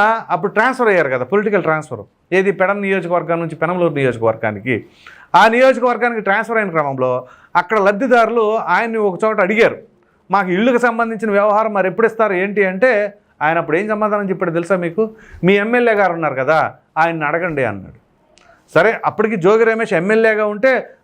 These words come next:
"సరే, నాకు, నన్ను అడుగుతారేంటమ్మా, నేను పెడన నియోజకవర్గం ఎమ్మెల్యేని, కాకపోతే ఇక్కడ పోటీ చేస్తుంది రేపు ఎన్నికలకి, so ఆ ఎన్నికల్లో గెలిస్తే అప్పుడు నన్ను అడగొచ్చు,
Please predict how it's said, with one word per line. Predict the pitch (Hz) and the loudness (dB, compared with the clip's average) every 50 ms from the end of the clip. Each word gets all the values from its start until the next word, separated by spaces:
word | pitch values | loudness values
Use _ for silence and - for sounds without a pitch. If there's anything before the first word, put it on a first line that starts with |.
| _ - | _ 0
"సరే, | 185 190 220 220 | 2 2 2 2
నాకు, | 185 165 165 165 175 190 | 0 0 0 0 0 -2
నన్ను | 180 156 147 165 196 214 | -2 -4 -2 0 0 0
అడుగుతారేంటమ్మా, | 214 214 214 220 208 208 208 202 208 214 233 | 2 2 2 0 0 0 -2 -2 -2 -2 -2
నేను | 220 202 190 190 180 170 | -2 -2 -2 -2 -2 0
పెడన | 143 156 151 165 190 | 0 2 2 2 0
నియోజకవర్గం | 208 208 208 208 202 185 202 202 185 185 185 190 | -2 -2 -2 -2 -2 -2 -2 -4 -4 -4 -4 -4
ఎమ్మెల్యేని, | 185 190 196 202 196 196 202 226 240 202 220 - - - - - | -4 -2 -2 0 0 0 0 0 0 -2 -4 -8 -18 -20 -4 0
కాకపోతే | - 151 175 202 214 196 233 233 - 233 | 2 4 4 2 0 -2 -4 -2 -2 -4
ఇక్కడ | 202 208 202 | -2 -2 -2
పోటీ | 180 - 180 196 220 214 240 | -2 0 0 0 2 2 0
చేస్తుంది | 233 214 220 220 220 247 247 214 | 0 0 -2 -2 0 0 0 2
రేపు | 156 160 196 214 208 | 4 4 4 4 2
ఎన్నికలకి, | 220 214 220 214 208 208 202 208 254 269 254 196 - - - - _ _ - | 0 -2 -4 -4 -2 -2 -2 0 0 0 0 0 -2 -6 -20 -20 _ _ 2
so | 214 | 4
ఆ | 202 208 | 6 6
ఎన్నికల్లో | 226 233 233 233 247 196 247 247 247 | 4 4 2 0 -2 0 2 2 2
గెలిస్తే | 190 156 147 165 202 - - 247 | 0 0 -2 -2 -2 0 0 0
అప్పుడు | 220 - 226 220 | 0 -2 -4 -4
నన్ను | 220 208 202 | -2 -2 0
అడగొచ్చు, | 202 220 220 226 220 220 - 285 262 202 - | 0 0 0 -2 -2 -2 0 0 0 0 0